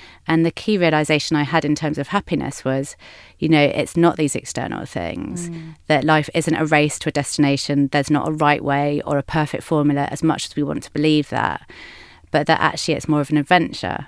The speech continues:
Speaker 1: And that means that it takes the pressure off because there's no right way, and you can explore and you can kind of look at things and do things and change your mind, and that there's plenty of time. It's not this kind of,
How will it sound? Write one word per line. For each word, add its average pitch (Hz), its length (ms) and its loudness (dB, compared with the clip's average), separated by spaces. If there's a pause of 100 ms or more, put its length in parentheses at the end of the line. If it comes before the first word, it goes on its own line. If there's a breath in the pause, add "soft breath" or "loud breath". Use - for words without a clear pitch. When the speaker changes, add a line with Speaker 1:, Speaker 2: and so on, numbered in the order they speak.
(120)
Speaker 1:
And 151 500 2
that 147 240 2
means 151 460 2
that 147 200 0
it 151 80 -6
takes - 240 -4
the 147 80 -8
pressure - 340 -4
off 139 160 -4
because 156 320 -4
there's 156 180 0
no 180 160 4
right 120 280 -2
way, - 420 -4 (380 loud breath)
and 139 160 2
you 135 80 2
can - 140 0
explore 160 640 2
and 143 220 0
you 135 80 0
can 147 500 0 (220 loud breath)
kind 147 160 2
of 143 120 -2
look 165 200 2
at - 100 -4
things 160 300 2
and 151 80 0
do 160 180 2
things 151 380 2
and 147 100 2
change 160 240 2
your 151 80 2
mind, 151 500 2 (400 loud breath)
and 151 160 2
that 151 120 2
there's 151 180 0
plenty 160 380 0
of 135 80 0
time. 139 500 2
It's - 160 -12
not 160 140 2
this 143 160 -6
kind 147 240 2
of, 139 160 -2